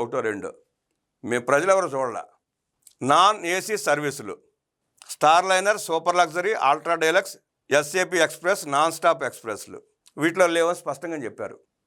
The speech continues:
ఇంకెందుకు నీకు ఏడుపు? ఇంకేంది ఆయన ఏడుపు? రాష్ట్రంలో ఉన్న మహిళలకు ఏం కావాలో చంద్రబాబు నాయుడు గారికి బాగా తెలుసు. వాళ్ళకి ఏం చేస్తే వాళ్ళకి మంచి జరుగుతుందో ఆయనకు బాగా తెలుసు. ఏ బస్సులో ఉచిత ప్రయాణం ఇవ్వాలో కూడా ఆయనకు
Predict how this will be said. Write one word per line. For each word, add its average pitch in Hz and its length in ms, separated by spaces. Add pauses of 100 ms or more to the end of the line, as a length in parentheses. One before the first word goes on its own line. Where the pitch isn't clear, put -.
ఇంకెందుకు 175 340
నీకు 123 180
ఏడుపు? 107 220 (420)
ఇంకేంది 196 320
ఆయన 151 120 (120)
ఏడుపు? 143 260 (680)
రాష్ట్రంలో 220 640
ఉన్న 214 180
మహిళలకు 208 440
ఏం 214 80 (100)
కావాలో 196 360 (760)
చంద్రబాబు 180 420
నాయుడు 175 160
గారికి 156 160 (100)
బాగా 147 240
తెలుసు. 107 240 (220)
వాళ్ళకి 180 280 (120)
ఏం 214 80 (100)
చేస్తే 208 360 (960)
వాళ్ళకి 170 320
మంచి 170 220
జరుగుతుందో 170 380
ఆయనకు 131 260
బాగా 127 180 (100)
తెలుసు. 92 200 (220)
ఏ 185 40 (160)
బస్సులో 214 360
ఉచిత 196 280
ప్రయాణం 196 320
ఇవ్వాలో 185 300
కూడా 208 140
ఆయనకు 151 180